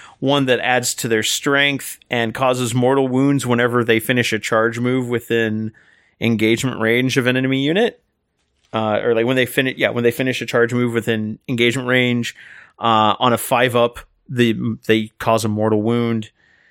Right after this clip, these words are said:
Uh, one that adds to attacks and can, lets the warlord fight first. One that adds to their advance and charge rolls. And if somebody else, if another core unit charges somebody that your warlord's in engagement range with, they add one to their charge range.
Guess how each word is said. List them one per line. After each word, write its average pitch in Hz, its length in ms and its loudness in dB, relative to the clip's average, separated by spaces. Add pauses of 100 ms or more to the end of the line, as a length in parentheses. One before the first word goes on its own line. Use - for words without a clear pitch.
(360)
Uh, 131 140 -4
one 139 260 0
that 135 160 0
adds 123 300 0
to 127 160 0
attacks 127 840 -2
and 113 240 -4
can, 110 240 -10
lets 113 220 -2
the 123 80 -6
warlord 113 380 -2
fight 101 200 -4
first. 143 520 -2 (280)
One 135 200 0
that 135 160 0
adds 127 300 0
to 131 60 -6
their 123 120 2
advance 117 380 -2
and 107 80 -8
charge 135 440 0
rolls. 127 680 -2 (300)
And 127 540 0 (920)
if 139 180 -2
somebody 135 480 -2
else, - 540 -4
if 151 100 -6
another 131 260 2
core 143 300 -2
unit 127 320 -2
charges 120 420 -2
somebody 123 420 0
that 107 180 -4
your 120 320 2
warlord's 127 460 2
in 120 80 -2
engagement 117 500 -2
range 113 260 -2
with, 113 280 -2
they 107 260 2
add 110 200 2
one 110 200 -4
to 107 60 -6
their 110 140 -4
charge 107 380 -2
range. 104 460 -4